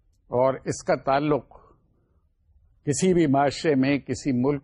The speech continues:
میں بڑھتی ہوئی تجارتی اور صنعتی سرگرمیوں سے ہے۔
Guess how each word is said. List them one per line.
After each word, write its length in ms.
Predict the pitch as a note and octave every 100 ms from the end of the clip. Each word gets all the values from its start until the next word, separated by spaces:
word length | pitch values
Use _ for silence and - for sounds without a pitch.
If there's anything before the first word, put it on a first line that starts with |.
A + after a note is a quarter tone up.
| -
میں 220 | A#2 B2 - _ _ _ _ _ _
بڑھتی 480 | A#2 C3+ C3+ - F3
ہوئی 380 | C#3 C3+ C3+ D3+ - _ _ _ _ _ _ _ _ _ _
تجارتی 600 | C#3 C3 C#3 A#2+ - C#3+ D3 - -
اور 300 | A#2+ A#2+ A#2+ - _
صنعتی 440 | C3+ C3+ B2+ C3+ C3
سرگرمیوں 680 | - C3 A#2 B2+ B2 B2 G#2+
سے 180 | -
ہے۔ 140 | F2+